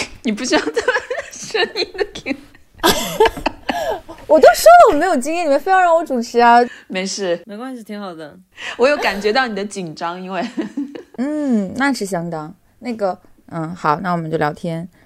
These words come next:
Speaker 2: 就是，呃，这半年突然间好像演出市场就变得非常的蓬勃，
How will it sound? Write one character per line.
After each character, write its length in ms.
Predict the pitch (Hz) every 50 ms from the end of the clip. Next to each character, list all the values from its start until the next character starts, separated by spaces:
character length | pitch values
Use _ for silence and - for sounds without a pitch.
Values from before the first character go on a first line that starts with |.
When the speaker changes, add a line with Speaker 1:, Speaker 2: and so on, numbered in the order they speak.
| _ _ _ _ _
Speaker 2:
就 140 | - 247
是， 280 | 240 233 254 233 208 214 - _ - -
呃， 180 | 196 202 196 202
这 200 | 202 311 320 262
半 320 | 240 285 285 269 247 214
年 460 | 185 175 165 160 160 160 175 202 226 240 - _ _ _ _ _ _ _ -
突 240 | - - - 311 311
然 260 | 285 202 180 180 185
间 200 | 185 190 185 190
好 140 | 208 202 175
像 160 | 165 196 190
演 180 | 185 170 135 131
出 200 | - - 202 208
市 220 | 202 - 220 208
场 220 | 208 202 180 - -
就 100 | 156 -
变 220 | - 202 190 180
得 120 | 170 160
非 240 | 180 - - 233 233
常 160 | 226 202 165
的 100 | 151 156 -
蓬 380 | - - - 135 151 165 165
勃， 300 | - 165 - 101 92 -